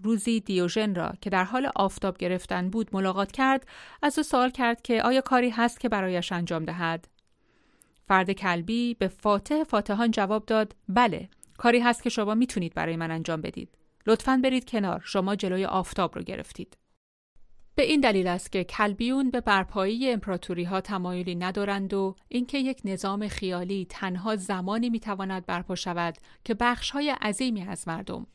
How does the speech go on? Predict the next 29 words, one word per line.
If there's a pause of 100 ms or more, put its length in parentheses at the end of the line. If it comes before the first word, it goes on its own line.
(120)
و
به
خصوص
بخش‌های
عظیمی
از
سردمداران
و
نیروهای
امنیتی (260)
واقعاً
به
آن
اعتقاد
داشته
باشند. (1000)
اگر
اکثریت (120)
اسقف‌ها
و
کشیش‌ها (160)
اعتقادشان
را
به
عیسی
مسیح
از
دست
می‌دادند،